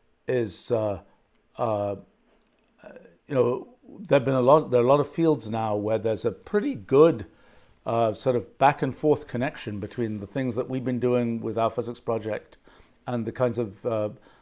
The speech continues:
often quite sophisticated mathematical physics that people have been developing in, in those areas. And as far as I'm concerned, that's, that's really cool. I mean, it's really nice. It's, I, I'm really excited that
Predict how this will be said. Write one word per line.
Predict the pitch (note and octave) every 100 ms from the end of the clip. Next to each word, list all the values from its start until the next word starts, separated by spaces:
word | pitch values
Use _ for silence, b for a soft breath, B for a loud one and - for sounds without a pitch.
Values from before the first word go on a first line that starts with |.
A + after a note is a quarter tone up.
| b
often | C3+ - C3+
quite | C3 C3+
sophisticated | - C3+ D#3+ D#3+ B2+ A#2+
mathematical | A#2 A#2+ B2+ A#2 A2
physics | - C3+ A#2+ -
that | A#2+ -
people | B2 B2
have | G#2+
been | G#2+
developing | G#2 G2+ A2+ A#2 G#2+
in, | G2+ G2+ -
in | G#2+
those | G#2+ A2
areas. | A#2+ G2 F#2+ F#2 - b b b b
And | A#2+ A2
as | -
far | D3
as | C3
I'm | D3
concerned, | C#3+ - B2 A#2
that's, | B2 - - - b b b b _
that's | - E3 -
really | G3+ F3+
cool. | - G3+ A2+ -
I | -
mean, | A#2+ B2
it's | A#2+
really | C#3+ C#3+
nice. | D3+ D#3+ -
It's, | G2 A#2
I, | A#2+
I'm | - A#2+ A#2 -
really | C#3 C3+ B2+ A#2+ -
excited | - - C#3+ D#3 D3 A2
that | A#2 A#2 -